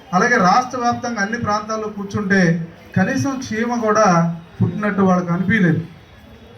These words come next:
కాబట్టి ఇక్కడ ఎవరన్నా నేనుండొచ్చు అధికారంలో, రేపొద్దున ఇంకొకరు ఉండొచ్చు. అధికారంలో ఉన్నటువంటి వాళ్ళు ఆలోచించాల్సినటువంటి విషయాలు చాలా ఉన్నాయి.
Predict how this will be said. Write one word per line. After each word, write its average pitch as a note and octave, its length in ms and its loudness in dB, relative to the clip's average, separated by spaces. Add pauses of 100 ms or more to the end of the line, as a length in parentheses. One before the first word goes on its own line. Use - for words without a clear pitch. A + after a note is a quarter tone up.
(240)
కాబట్టి C4 280 2
ఇక్కడ C#4 160 -2
ఎవరన్నా A#3+ 680 4
నేనుండొచ్చు A#3+ 600 0
అధికారంలో, A#3+ 520 0
రేపొద్దున G#3+ 400 -2
ఇంకొకరు A3 400 -2
ఉండొచ్చు. F3 300 0 (580)
అధికారంలో B3+ 640 2
ఉన్నటువంటి A3 520 0
వాళ్ళు F#3 300 4 (520)
ఆలోచించాల్సినటువంటి G3 1000 -2
విషయాలు F#3+ 520 0 (400)
చాలా F3+ 220 4
ఉన్నాయి. A#3+ 300 2